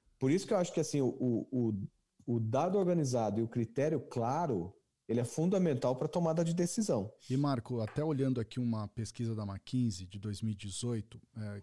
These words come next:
Speaker 2: onde foi perguntado o que que as pessoas querem dos seus fornecedores de saúde, né?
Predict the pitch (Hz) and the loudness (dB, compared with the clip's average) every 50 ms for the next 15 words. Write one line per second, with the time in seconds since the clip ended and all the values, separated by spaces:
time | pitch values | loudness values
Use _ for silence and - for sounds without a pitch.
0 | - - - 113 110 - - 120 113 - 120 113 120 113 113 - 113 120 120 117 | -10 -6 -4 -4 -4 -4 -6 -6 -6 -4 -4 -2 -2 -2 -2 -2 -4 -4 -4 -6
1 | 110 - - 139 127 - 131 120 - 127 113 - - - 123 120 120 123 131 127 | -8 -6 -6 -6 -4 -4 -4 -4 -4 -2 -4 -4 -4 -4 -2 -2 0 0 0 -2
2 | 120 120 - - - 123 113 - - - - 123 120 123 123 113 - 135 123 110 | -2 -2 -2 -2 -2 -2 -4 -4 -4 -4 -2 0 0 2 0 0 0 -2 -2 -2
3 | 110 117 120 117 113 107 110 110 - - 131 117 107 98 95 90 98 101 107 113 | 0 0 0 0 0 -2 -2 -4 -2 -2 -2 -2 -2 -2 -4 -6 -6 -6 -8 -8
4 | 113 | -10